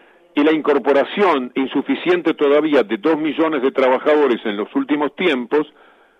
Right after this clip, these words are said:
permitirá que vuelvan los tres o cuatro millones que todavía o no tienen trabajo o tienen trabajos transitorios que no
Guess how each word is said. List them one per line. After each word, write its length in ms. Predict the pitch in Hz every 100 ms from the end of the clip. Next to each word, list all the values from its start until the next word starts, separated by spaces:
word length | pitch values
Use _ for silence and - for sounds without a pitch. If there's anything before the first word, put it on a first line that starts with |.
| _
permitirá 480 | - 139 143 143 160
que 100 | 165
vuelvan 460 | 143 160 160 151 143 _ _ _ _
los 220 | 135 117
tres 160 | 175 185
o 100 | 156
cuatro 360 | - 165 170 151
millones 420 | 127 117 170 170
que 120 | 139
todavía 600 | 120 127 123 123 117 101 - - - -
o 120 | 113
no 120 | 160
tienen 280 | 180 170 156
trabajo 480 | 143 143 160 - 175
o 120 | 147
tienen 280 | 131 151 151
trabajos 500 | 143 131 151 - 147
transitorios 1080 | - 120 117 - 110 185 180 143 120 123 156 - _ _ _ _ _ _ _ _
que 120 | 127
no 400 | 123 143 156 151